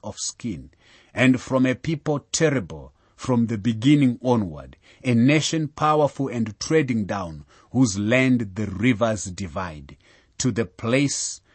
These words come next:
of the name of the Lord of hosts, to Mount Zion. Now, this evidently is a reference to the time when the kingdom of Christ will be established here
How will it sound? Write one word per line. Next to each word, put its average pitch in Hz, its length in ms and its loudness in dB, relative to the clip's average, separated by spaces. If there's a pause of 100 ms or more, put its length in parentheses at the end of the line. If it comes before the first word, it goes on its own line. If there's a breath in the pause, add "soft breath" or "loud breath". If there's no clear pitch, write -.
(180)
of 113 300 -4
the 95 120 -6
name 131 440 0
of 101 180 -6
the 90 120 -6
Lord 110 400 4
of 85 220 -14
hosts, - 440 -10 (380 soft breath)
to 127 120 2
Mount 101 600 -2 (260)
Zion. 85 720 -8 (640 soft breath)
Now, 113 200 0
this 107 440 2 (160)
evidently 127 720 0
is 135 300 2
a 120 100 2
reference 139 600 0
to 131 120 -4
the 120 140 -2
time 82 520 -8 (340 soft breath)
when 120 320 2
the 131 100 0
kingdom 156 560 0
of 143 200 0
Christ 107 440 -6
will 143 220 2
be 156 220 0
established 143 800 -4 (320 soft breath)
here 147 380 2